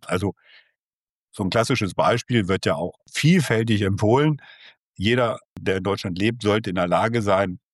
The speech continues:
äh, drei bis zehn Tage vollkommen unabhängig vom nächsten Supermarkt überleben zu können, also entsprechend Trinkwasser zu haben, äh, Lebensmittel f-, zu bevorraten. Äh, das bedeutet natürlich, dass ich jetzt als Gefahrenabwehrbehörde mich auch drei Tage lang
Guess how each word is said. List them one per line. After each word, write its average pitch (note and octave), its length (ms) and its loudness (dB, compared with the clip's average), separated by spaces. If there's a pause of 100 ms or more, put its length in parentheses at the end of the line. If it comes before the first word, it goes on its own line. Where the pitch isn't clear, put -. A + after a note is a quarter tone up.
äh, F#2+ 200 -4
drei F#2+ 240 -2
bis G2 200 -6
zehn G#2+ 260 -2
Tage G#2+ 640 -2
vollkommen G#2+ 380 -2
unabhängig A2 500 0
vom G2 140 -4
nächsten G2 300 -2
Supermarkt F#2+ 500 -2
überleben F2+ 400 0
zu - 140 -6
können, D#3+ 340 0
also F2 320 -14 (340)
entsprechend - 460 -12
Trinkwasser B2+ 460 0
zu A2 160 0
haben, G#2+ 260 2 (600)
äh, F#2+ 220 -2
Lebensmittel A#2+ 600 -2
f-, - 180 -18 (160)
zu A#2 120 -10
bevorraten. A2 760 -2 (440)
Äh, G2+ 180 -4
das A2+ 180 -2
bedeutet C3 380 0
natürlich, C#3 320 -4
dass A#2+ 180 -2
ich C3 180 -10
jetzt C3 200 -8
als A2+ 320 -6 (100)
Gefahrenabwehrbehörde A#2+ 880 0
mich A#2+ 160 -4
auch A#2+ 120 -10
drei A2 200 -2
Tage C3+ 260 0
lang B2 300 0